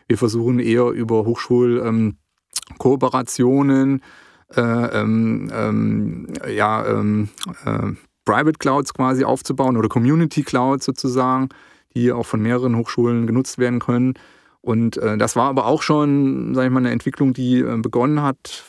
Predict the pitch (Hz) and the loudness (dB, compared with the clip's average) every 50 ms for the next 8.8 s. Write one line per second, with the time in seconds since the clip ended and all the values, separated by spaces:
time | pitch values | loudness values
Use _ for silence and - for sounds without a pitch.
0 | - - - - - 120 139 - - 151 147 151 151 156 156 156 151 147 147 147 | -20 -18 -8 -2 0 0 0 0 -2 -2 0 0 0 2 2 2 2 0 0 -2
1 | - 123 123 123 123 120 - - 117 117 120 120 120 120 117 120 - - 104 117 | -2 -2 0 0 -2 -2 -2 -4 -2 -2 -2 -2 0 0 -2 -2 -4 -6 -8 -8
2 | 117 120 120 117 117 120 - 113 120 120 117 117 117 113 120 123 131 127 123 131 | -8 -8 -8 -8 -8 -8 -6 -4 -4 -4 -2 -2 0 2 4 4 4 4 4 2
3 | 120 - - - 120 - - 143 143 156 156 143 135 135 131 127 117 123 123 123 | 0 -2 -4 -4 -4 -2 0 2 4 4 4 4 2 2 0 0 -2 -2 -2 0
4 | 123 120 120 117 113 110 107 98 117 117 110 117 - 113 127 139 147 151 139 123 | -2 -2 -2 -2 -2 -4 -4 -6 -6 -6 -4 -2 2 2 4 4 4 2 0 0
5 | - 127 120 120 - - 107 123 165 175 185 190 165 185 180 170 170 147 135 131 | 0 0 0 0 -2 0 0 0 0 0 0 0 2 2 2 2 2 0 0 -2
6 | 120 120 123 123 123 120 120 120 120 120 _ _ - - - - - - - - | -2 -2 -2 -2 -2 0 0 -2 -2 -4 _ _ -20 -20 -20 -18 -20 -20 -18 -18
7 | - - - - _ - - 117 110 117 113 113 110 120 135 - - 139 135 135 | -18 -18 -20 -18 _ -6 -4 -2 0 0 0 2 2 0 0 2 2 2 2 4
8 | 135 131 127 127 127 127 127 - 117 123 123 - - - - | 2 2 2 2 2 2 0 2 0 0 0 -2 -4 -6 -4